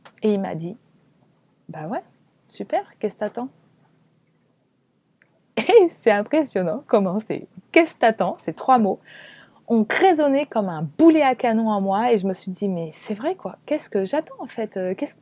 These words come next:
qu'est-ce que j'attends ? Ça, ça, qu'est-ce que j'attends ? » Et voilà comment le projet est né. Et deux ans après, c'est ça, deux ans après ? Non, trois ans après, deux ans après ? C'est, ça date un peu, alors ma, ma sou-,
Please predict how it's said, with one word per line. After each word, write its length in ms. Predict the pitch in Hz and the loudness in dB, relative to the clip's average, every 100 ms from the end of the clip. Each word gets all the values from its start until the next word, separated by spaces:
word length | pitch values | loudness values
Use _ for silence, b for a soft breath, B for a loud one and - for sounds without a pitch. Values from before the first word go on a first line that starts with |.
| - | 0
qu'est-ce 180 | 453 - | 0 0
que 80 | 453 | -4
j'attends ? 380 | 440 427 262 285 | -2 2 0 0
Ça, 160 | - 165 | -8 -10
ça, 140 | - - _ | -10 -20 _
qu'est-ce 160 | 175 - | -10 -4
que 80 | |
j'attends ? » 300 | 180 - - - _ _ B B B B B - | -4 -4 -10 -16 _ _ B B B B B 6
Et 100 | 381 | 8
voilà 380 | 277 202 190 - _ _ - | 10 8 6 -2 _ _ 0
comment 400 | 220 196 214 - _ | 0 2 -2 -6 _
le 140 | 196 | -2
projet 460 | 185 190 185 220 - _ | 0 -4 0 -2 -4 _
est 80 | 190 | -4
né. 240 | 165 151 - _ _ - - _ | -4 -6 -10 _ _ -18 -18 _
Et 140 | 185 175 | -2 -2
deux 260 | 170 233 | 0 -2
ans 260 | 226 226 214 | -2 -4 -8
après, 880 | - 165 _ _ _ - - - 247 - _ _ _ _ _ _ _ _ _ _ _ _ _ _ | -14 -16 _ _ _ -20 -20 -12 -12 -12 _ _ _ _ _ _ _ _ _ _ _ _ _ _
c'est 160 | 180 - | -20 -18
ça, 80 | 247 | -14
deux 240 | 220 196 | -10 -10
ans 80 | 202 202 | -12 -16
après ? 280 | - 262 269 _ _ _ _ | -18 -20 -20 _ _ _ _
Non, 80 | 180 | -18
trois 320 | - 226 220 | -12 -12 -10
ans 100 | 233 | -12
après, 280 | 220 - 254 | -14 -14 -8
deux 200 | 214 214 | -8 -8
ans 140 | 220 | -10
après ? 260 | 208 - 262 _ b b b b _ | -12 -12 -14 _ b b b b _
C'est, 240 | - 185 | -6 -6
ça 160 | 175 202 | -4 -4
date 240 | 190 254 | -4 -2
un 80 | 220 | -4
peu, 100 | 214 | -2
alors 220 | 277 208 | -2 -2
ma, 180 | 190 185 | -4 -6
ma 180 | 196 185 | -6 -8
sou-, 240 | - - | -10 -12